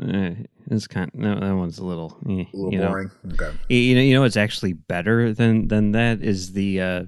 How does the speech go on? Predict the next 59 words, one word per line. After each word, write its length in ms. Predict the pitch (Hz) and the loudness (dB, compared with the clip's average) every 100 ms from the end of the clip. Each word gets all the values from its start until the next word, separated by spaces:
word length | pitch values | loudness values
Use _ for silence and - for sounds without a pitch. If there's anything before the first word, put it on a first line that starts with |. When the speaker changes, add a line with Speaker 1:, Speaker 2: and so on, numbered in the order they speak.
| - - - _ - | -12 -20 -20 _ -8
Speaker 1:
the 80 | |
Packers 540 | - - 110 - 87 - | -4 -2 -2 -4 -8 -6
Hall 240 | 85 85 | -6 -6
of 80 | 87 | -6
Fame 400 | - 85 85 82 | -6 -6 -4 -6
in 80 | 87 | 0
Speaker 2:
Oh, 60 | |
Speaker 1:
Green 100 | 113 | 4
Speaker 2:
really? 260 | 131 131 87 | 6 6 4
Speaker 1:
Bay. 320 | 92 104 113 - | 0 -2 -4 -8
<laughs> 40 | _ _ _ | _ _ _
They, 160 | - 113 | -2 0
they 220 | 120 101 | 2 2
actually 340 | 131 - - 110 | 2 0 -6 -4
do 160 | 104 | -2
a 40 | 113 | 0
better 280 | 104 117 113 | 0 0 -2
job 320 | 101 98 101 | -2 -2 -2
than 200 | 101 95 | -4 -6
Canton 420 | - 92 101 98 | -8 -8 -8 -6
does. 260 | 95 120 - | -4 -2 -2
Speaker 2:
Okay. 80 | - | 0
Speaker 1:
But, 220 | 107 - - 151 160 - - | 0 -2 -8 -14 -12 -4 4
Speaker 2:
Well, 100 | 131 | 6
Speaker 1:
you 60 | |
Speaker 2:
the 60 | 104 | 6
Speaker 1:
know. 60 | |
Speaker 2:
College 180 | - 131 | 4 2
Football 220 | - 143 113 | 2 4 4
Hall 120 | 107 | 4
of 80 | 101 | 2
Fame 160 | 92 | -2
is 100 | 87 | -4
really 180 | 98 82 | -6 -6
good 160 | 87 85 | -8 -10
in 100 | 78 | -12
Atlanta. 500 | 87 92 58 57 127 _ _ _ _ - | -12 -12 -12 -14 -16 _ _ _ _ -6
Speaker 1:
Oh, 80 | 104 | -2
is 120 | 95 | -2
that 100 | 101 | -4
one 160 | 104 107 | -4 0
good? 80 | 110 | 0
Speaker 2:
Yeah, 140 | 92 - | 0 -4
that, 120 | 107 | -4
Speaker 1:
Okay. 140 | 90 98 | -4 -4
Speaker 2:
that, 160 | 104 | -4
that 140 | 104 101 | -4 -4
was 100 | 87 | -6
a 20 | |
fun 180 | - 69 | -12 -16
one. 160 | - - _ _ _ _ _ - | -18 -20 _ _ _ _ _ -14
Speaker 1:
Yeah, 200 | 90 80 - _ _ _ _ _ - - | -12 -12 -16 _ _ _ _ _ -18 -16
I'll 60 | |
have 140 | 85 _ | -16 _
to 100 | - | -20
check 240 | - - | -18 -14
it 80 | 82 | -10
out. 180 | 80 - _ _ | -10 -12 _ _
Yeah, 160 | 98 92 | -12 -10